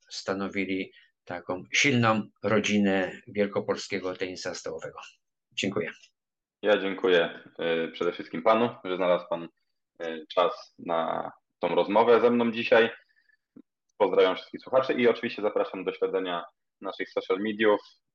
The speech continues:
Speaker 2: również Wielkopolskiego Związku Tenisa Stołowego. Na pewno wkrótce więcej informacji na temat lotu Superligi i oczywiście na naszych social mediach wszystko, co się będzie działo za kulisami tego wielkiego wydarzenia Święta Tenisa Stołowego w Polsce. Jeszcze raz dziękuję panie Tadeuszu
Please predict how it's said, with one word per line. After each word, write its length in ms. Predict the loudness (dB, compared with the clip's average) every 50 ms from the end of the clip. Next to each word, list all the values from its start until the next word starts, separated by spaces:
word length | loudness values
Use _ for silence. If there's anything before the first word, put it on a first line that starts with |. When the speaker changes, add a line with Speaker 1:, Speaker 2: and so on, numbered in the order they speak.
| _ _
Speaker 2:
również 320 | 0 0 0 2 0 0 -2
Wielkopolskiego 560 | 0 0 0 2 2 0 0 2 2 0 2
Związku 260 | 2 -2 -6 -6 _
Tenisa 240 | -10 -6 -6 -6 0
Stołowego. 280 | 4 4 6 6 6
Na 100 | 4 4
pewno 460 | 4 4 2 2 2 2 0 0 -2 -8 _ _ _ _ _
wkrótce 360 | _ -10 -10 -6 -2 -2 0
więcej 340 | 2 2 0 0 -2 -6 -12
informacji 440 | -6 -6 -4 -4 -2 -4 -6 -6 -8 -12
na 100 | -16 -14
temat 280 | -12 -8 -6 -6 -8 -8 _ _ _ _ _ -2
lotu 280 | 0 0 0 -2 -6
Superligi 640 | -16 -10 0 2 2 2 2 2 2 2 0 4 4
i 40 | 4
oczywiście 360 | 4 4 0 -4 -6 -4 -2
na 100 | -2 -2
naszych 300 | -2 -2 -4 -4 -6 -6
social 260 | -12 -4 -4 -2 -2
mediach 240 | 0 0 0 0 0
wszystko, 540 | -2 -6 -8 -4 2 2 2 2 2 -4 _ _ _
co 120 | _ -4 -4
się 100 | -2 -2
będzie 260 | 0 0 2 2 4
działo 500 | 4 6 6 8 6 6 4 2 -2 -10 _ _ _ _ _ _ -4
za 200 | -2 2 2 2
kulisami 460 | 2 2 0 0 0 0 -2 -2 -2
tego 200 | -2 -2 0 0
wielkiego 500 | 0 -2 -2 -4 -2 0 0 0 0 -2 -8 -14 _ -18 -12
wydarzenia 400 | -6 -4 -4 -4 -4 -6 -8 -8
Święta 240 | -10 -10 -10 -10 -10 -10
Tenisa 200 | -14 -18 -18 -18
Stołowego 320 | -6 -4 -4 -4 -4 -6 -8
w 60 | _
Polsce. 340 | -6 -6 -6 -8 _ -20 _ _ _ _ _
Jeszcze 200 | -4 0 2 4
raz 160 | 4 4 4 2
dziękuję 240 | 0 2 2 2
panie 180 | 2 2 -2 -2
Tadeuszu 500 | -2 0 0 0 0 0 -2 -4 -4 -4